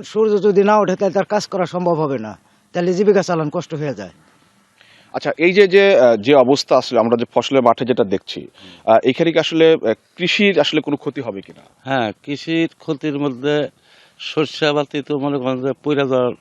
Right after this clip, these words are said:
Speaker 3: মতন একটা ভাব এসে গেছে ওষুধ, ইয়ের চোটে, কুয়াশার চোটে। পেঁয়াজ খেতে কৃষকরা জোগাল দিতে পারতেছে না, হেলে যায়। যদিও কামলা ঢুকে কিন্তু ওদের গসায় হেলে পড়ে যায়। এক, দ্বিতীয়ত হচ্ছে বেরি ছাগল,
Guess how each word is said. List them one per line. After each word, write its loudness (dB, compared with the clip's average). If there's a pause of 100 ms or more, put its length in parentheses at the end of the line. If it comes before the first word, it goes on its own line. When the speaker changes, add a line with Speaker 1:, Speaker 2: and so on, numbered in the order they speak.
(140)
Speaker 3:
মতন -10
একটা -6
ভাব -2
এসে -4
গেছে -10
ওষুধ, -10
ইয়ের -4
চোটে, -16 (120)
কুয়াশার 0
চোটে। -16 (680)
পেঁয়াজ 2 (100)
খেতে -2 (260)
কৃষকরা -4
জোগাল 2
দিতে -4
পারতেছে -8
না, -18 (440)
হেলে 4
যায়। -2 (720)
যদিও -2
কামলা 2
ঢুকে -2
কিন্তু -4 (220)
ওদের -2
গসায় -2
হেলে 0
পড়ে -2
যায়। -10 (720)
এক, 0 (140)
দ্বিতীয়ত -6
হচ্ছে -4 (880)
বেরি 2
ছাগল, 2